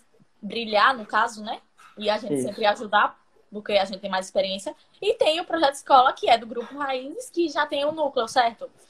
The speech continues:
Speaker 1: E aí as
Speaker 2: Sim.
Speaker 1: pessoas, é, que se Às vezes eu esqueço as palavras, você tá, você tá sabendo, né?
Speaker 2: É,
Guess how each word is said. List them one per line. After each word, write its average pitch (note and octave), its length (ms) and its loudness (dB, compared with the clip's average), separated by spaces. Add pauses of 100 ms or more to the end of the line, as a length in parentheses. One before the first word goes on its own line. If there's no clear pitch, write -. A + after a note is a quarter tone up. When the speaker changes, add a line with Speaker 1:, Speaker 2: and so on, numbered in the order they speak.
(180)
Speaker 1:
E G#3+ 120 0
aí G#3+ 240 4
as G#3+ 80 2
Speaker 2:
Sim. A#3+ 100 2
Speaker 1:
pessoas, A3 300 -2 (160)
é, F#3+ 280 2 (120)
que G#3 440 -10 (960)
se G3+ 540 -8 (1200)
Às B3+ 120 -2
vezes B3+ 160 8
eu C4 60 10
esqueço - 280 -4
as G3+ 80 -16
palavras, G3 360 0
você A3+ 100 -14
tá, F#3 260 -2
você G#3 100 -10
tá F#3+ 120 -10
sabendo, G3 340 -2
né? F3 120 -14 (1000)
Speaker 2:
É, A#3 400 2